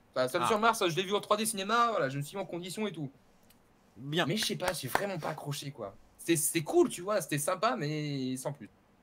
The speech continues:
Speaker 2: Hmm. Ouais, je vais, je vais pas non plus défendre envers et contre tout Seul sur Mars, hein, euh, euh, j'ai bien aimé, mais effectivement, c'est pas, c'est pas non plus un film de chevet. Ah, mais
Speaker 1: Oui,
Speaker 2: tu
Speaker 1: c'est
Speaker 2: vois,
Speaker 1: sûr, c'est
Speaker 2: tu, tu, euh, tu vois, pour, euh, pour, euh,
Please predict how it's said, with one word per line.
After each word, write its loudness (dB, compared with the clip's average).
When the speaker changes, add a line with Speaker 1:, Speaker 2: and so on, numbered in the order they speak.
Speaker 2:
Hmm. -10
Ouais, 4
je -8
vais, -2
je -8
vais 0
pas 0
non -6
plus -10
défendre -6
envers -4
et -4
contre -10
tout -12
Seul -10
sur -12
Mars, -6
hein, -12
euh, -12
euh, -16
j'ai -12
bien -10
aimé, -6
mais -8
effectivement, -16
c'est -18
pas, -10
c'est -20
pas -14
non -18
plus -16
un -14
film -18
de -12
chevet. -16
Ah, 2
mais -2
Speaker 1:
Oui, -2
Speaker 2:
tu 0
Speaker 1:
c'est -4
Speaker 2:
vois, -2
Speaker 1:
sûr, -14
c'est -10
Speaker 2:
tu, -12
tu, -8
euh, -6
tu -10
vois, -2
pour, 0
euh, 4
pour, -8
euh, -4